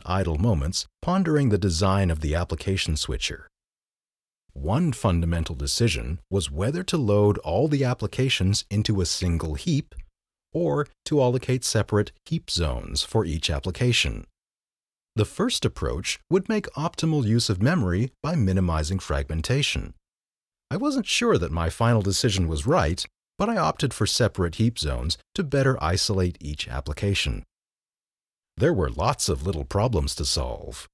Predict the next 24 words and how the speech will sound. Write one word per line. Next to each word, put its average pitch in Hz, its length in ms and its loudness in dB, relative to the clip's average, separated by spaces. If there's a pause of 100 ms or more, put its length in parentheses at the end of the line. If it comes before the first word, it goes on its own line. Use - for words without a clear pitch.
(420)
The 107 60 4
most 113 280 4
crucial 175 440 0
one 67 360 -2 (160)
was 135 240 0
that 117 400 0
of 78 240 -4
low 107 380 2
memory, 104 600 2 (260)
where 110 180 4
the 104 100 2
system - 400 2
software 80 640 -2
kept - 340 -4
global 180 380 2
variables 73 720 0
for - 180 0
each 92 280 -2
application. 90 680 -2 (800)
These 131 380 2
needed 117 300 4
to - 100 -4
be 82 140 0
swapped 104 520 0